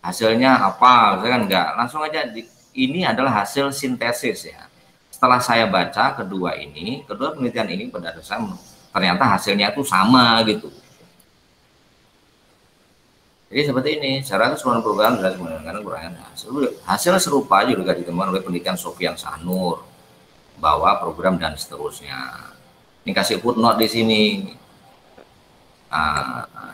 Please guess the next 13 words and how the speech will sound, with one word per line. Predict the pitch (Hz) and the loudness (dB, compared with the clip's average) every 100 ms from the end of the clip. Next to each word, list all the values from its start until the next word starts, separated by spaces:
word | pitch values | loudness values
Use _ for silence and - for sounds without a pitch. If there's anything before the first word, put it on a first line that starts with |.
| - - | -20 -10
Putri | 95 - 107 92 | -6 0 2 4
Sarah, | 78 80 82 82 78 | 4 6 6 6 4
partisipasi, | 76 82 80 85 85 76 76 - 101 104 101 90 120 - _ _ _ _ _ _ - | 2 -2 -2 -8 -6 -4 -4 -4 -6 -4 -6 -12 -18 -20 _ _ _ _ _ _ -8
Sofyan | 87 - 95 90 | -6 -2 0 0
Sanur, | 73 71 76 85 87 78 71 73 - | -2 -6 -4 0 0 -2 -6 -14 -14
jurnal. | 78 78 80 78 73 - - - - _ _ _ _ _ _ _ _ _ - | -12 -6 -4 -4 -8 -14 -20 -20 -20 _ _ _ _ _ _ _ _ _ 2
Maksud | 117 131 131 | 4 4 2
saya, | 113 90 80 78 82 110 151 - - - | 4 4 4 2 2 2 0 -8 -10 2
inilah | 123 131 160 151 139 | 4 6 6 6 6
yang | 117 110 | 6 4
dituliskan | 104 98 95 92 - 120 | 2 2 0 0 2 2
di | 104 | 2
dalam | 85 85 98 113 117 | 0 2 4 4 2